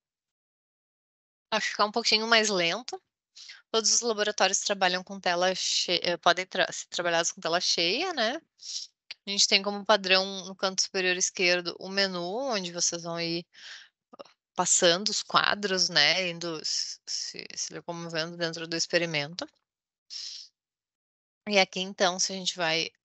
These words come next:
ah, conhecer o roteiro, como é que ele fala, né? Ajuste de comprimento para duzentos e cinquenta. Para isso, basta clicar e arrastar o regulador de comprimento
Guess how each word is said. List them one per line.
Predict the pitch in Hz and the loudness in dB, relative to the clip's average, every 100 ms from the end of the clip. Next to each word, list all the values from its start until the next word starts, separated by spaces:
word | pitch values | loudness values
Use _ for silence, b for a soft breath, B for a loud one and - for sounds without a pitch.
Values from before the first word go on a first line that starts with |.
| _ | _
ah, | - 170 151 - _ _ _ _ _ _ _ _ _ _ _ _ _ | -8 -6 -8 -12 _ _ _ _ _ _ _ _ _ _ _ _ _
conhecer | - 170 165 - 175 | -2 0 0 0 2
o | 180 | 2
roteiro, | 175 170 - 175 220 | 0 -4 2 4 4
como | - 190 | -2 -4
é | |
que | 180 | -2
ele | 190 | -4
fala, | 185 156 147 151 | -2 0 0 0
né? | 147 | -4
Ajuste | 143 151 160 | 0 2 2
de | - | 0
comprimento | 165 175 165 165 - | -4 -8 -6 -6 -4
para | 180 170 | -2 -2
duzentos | 165 175 170 | -2 -2 -2
e | 190 | -2
cinquenta. | 202 220 240 - B B B | 4 2 2 -12 B B B
Para | 233 226 | 6 6
isso, | 220 240 | 6 6
basta | 208 208 220 | 6 6 2
clicar | 240 - 185 180 | -2 2 4 6
e | 196 | 4
arrastar | 214 208 196 185 | 2 0 0 0
o | |
regulador | 202 185 190 185 175 | -2 -2 -4 -2 -4
de | 175 | -6
comprimento | 185 185 190 180 175 175 | -8 -10 -4 -2 -2 -4